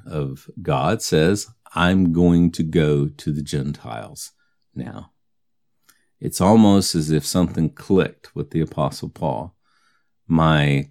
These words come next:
desire will be to reach the Gentiles going forward. Now, that doesn't mean that Paul didn't still continue to go into the synagogues.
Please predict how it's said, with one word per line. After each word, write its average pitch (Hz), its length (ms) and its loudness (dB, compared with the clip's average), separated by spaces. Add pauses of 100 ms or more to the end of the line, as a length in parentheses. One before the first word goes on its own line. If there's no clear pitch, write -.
desire 82 600 2
will 76 220 0
be 71 260 0
to 78 200 -12
reach 69 380 -8
the 71 100 -10
Gentiles 69 640 -8
going 67 320 -8
forward. 64 400 -2
Now, 80 120 2
that 80 180 0
doesn't 78 340 -2
mean 98 260 4
that 65 120 -12
Paul 80 280 -2
didn't 76 420 0
still 82 340 -2
continue 76 600 -2
to 76 100 -6
go 76 260 0
into 69 540 -2 (500)
the 78 80 -6
synagogues. - 800 -4